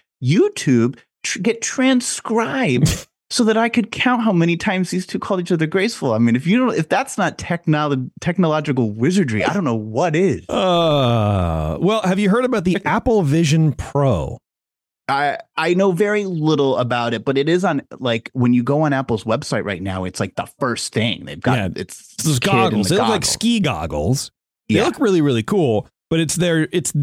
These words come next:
Speaker 2: Apple's foray into virtual reality glasses.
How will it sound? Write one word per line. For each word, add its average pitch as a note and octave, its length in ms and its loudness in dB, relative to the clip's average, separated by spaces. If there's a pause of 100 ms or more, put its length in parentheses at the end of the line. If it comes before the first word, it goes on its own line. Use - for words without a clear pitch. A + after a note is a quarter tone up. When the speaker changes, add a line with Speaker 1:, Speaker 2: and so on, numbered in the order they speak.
(160)
Speaker 2:
Apple's G3 380 0
foray D3+ 720 2
into B2 640 2
virtual A#2+ 420 2
reality F#2 400 0
glasses. D#2+ 580 -4